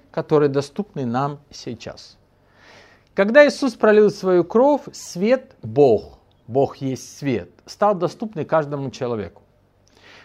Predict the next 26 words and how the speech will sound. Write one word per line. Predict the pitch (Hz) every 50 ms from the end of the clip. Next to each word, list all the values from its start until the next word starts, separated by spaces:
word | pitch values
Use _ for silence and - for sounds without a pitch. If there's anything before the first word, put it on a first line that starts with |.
| _ _
Теперь | _ 160 202 302 311
возникает | 262 247 214 226 220 226 240 247 240 226
вопрос, | 226 208 - 175 131 104 - - - - _ _ _ _ _ _ _ _ _ _ _ _ _ _ _ _ _ _ _
что | _ - - - 285
такое | 285 254 - - 180 180
свет | 165 - - 156 135 101 - _ _ _ _ _ _ _
для | 131 131 156 156 151
человека? | - - - 156 147 147 135 120 98 92 - - 87 _ _ _ _ _ _ _ _ _ _ _ _ _ _ _ _
На | - 160
сегодняшний | - - 269 311 294 262 - - - 180 175
день | 160
свет — | - - 202 208 -
это | 185 - - 143
выбор. | 120 117 101 80 85 87 - _ _ _ _ _ _ _ _ _ _ _ _ _ _ _ _ _ _ _ _ _ _ _ _ _ _ _ _ _ _ _ _ _ _ _ _ _ _ _ _ _ _ _ _ _ _ _ _ _ _ _ _ _ _ _ _ _ _ - - _ _ _
То | - 196
есть | 196 175 - - - - - - - - _ _ _ _ _ _ _ _ _
вы | - 143 233 311
уже | 320 277 190 151 180 220 240
выбрали | 190 156 131 151 214 233 190 165 185 185 180 180 175
Бога, | 160 147 135 107 95 92 85 82 - - - _ _ _ _ _ _ _ _ _ _ -
вы | 113 117 123
приняли | 113 - 151 190 214 233 226 208 185
Его | 151 131 127 127
в | 120
свой | - - 151 160 160
дух, | 123 104 92